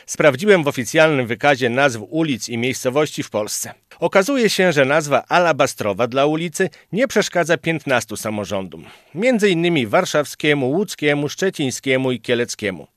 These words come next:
Ulice edukacyjne są w dwunastu miastach, w tym w Białymstoku, ale także między innymi w Łodzi i Płocku. Aha, przy okazji sprawdziłem też, czy Białystok jest jedynym miastem, który chciał uhonorować majora Szędzielarza.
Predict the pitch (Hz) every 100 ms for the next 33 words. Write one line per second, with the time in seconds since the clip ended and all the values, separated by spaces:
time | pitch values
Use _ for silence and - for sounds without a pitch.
0 | _ 165 214 226 226 170 165 160 143 127
1 | 131 165 131 143 147 160 220 196 - 120
2 | 98 82 - - - - _ _ - -
3 | 214 165 175 190 196 - 269 - - -
4 | - 262 240 190 170 165 156 147 135 127
5 | 139 135 95 98 139 131 127 127 - 101
6 | 95 - - _ _ _ _ - - 156
7 | 160 151 - 170 151 170 175 175 - 135
8 | 127 170 143 160 147 143 139 139 165 -
9 | 143 156 135 131 151 160 143 147 156 -
10 | 151 151 143 - 151 151 135 165 143 143
11 | 156 147 117 127 147 143 135 147 139 147
12 | 123 90